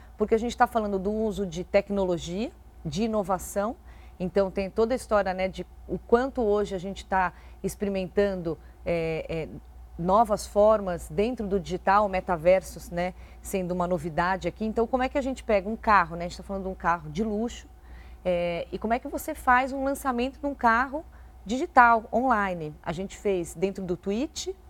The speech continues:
é, com o ambiente todo, né, dentro do metaverso, onde você fazia um test drive dentro do metaverso, onde você tinha todo esse lançamento e as pessoas podiam fazer a pré-reserva desse carro.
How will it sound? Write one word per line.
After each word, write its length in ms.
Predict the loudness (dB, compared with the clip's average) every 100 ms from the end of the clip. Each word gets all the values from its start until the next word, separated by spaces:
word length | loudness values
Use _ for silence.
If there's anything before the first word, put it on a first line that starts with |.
| -20 -20 -8 0
é, 460 | 2 4 2 -2 -2
com 180 | 0 2
o 40 |
ambiente 600 | 0 0 0 0 -4 -4
todo, 400 | 0 2 2 -2
né, 200 | -2 -2
dentro 320 | -2 -4 -6 -6
do 80 | -6
metaverso, 640 | -4 -6 -2 0 -2 -4
onde 140 | -8 -8
você 200 | -10 -8
fazia 300 | -6 -4 -4
um 60 |
test 340 | 0 -2 -2 -6
drive 580 | -2 0 0 -2 -6 -10 -14 -8
dentro 220 | -6 -4 -6
do 80 |
metaverso, 640 | -6 -6 -6 -2 -2 -2 -6
onde 140 | -8
você 200 | -8 -8
tinha 240 | -10 -8 -4
todo 200 | -2 -2
esse 140 | -2
lançamento 440 | -6 -6 -4 -4 -2
e 60 |
as 120 | -2
pessoas 380 | -2 -2 0 -2
podiam 500 | -2 -4 -4 -4 -4
fazer 540 | 0 0 0 2 2 0 -8 -18 -4 0
a 100 | 0
pré-reserva 920 | 6 6 6 2 0 4 4 4 0
desse 260 | -2 -6 -6
carro. 600 | 0 2 2 -2 -8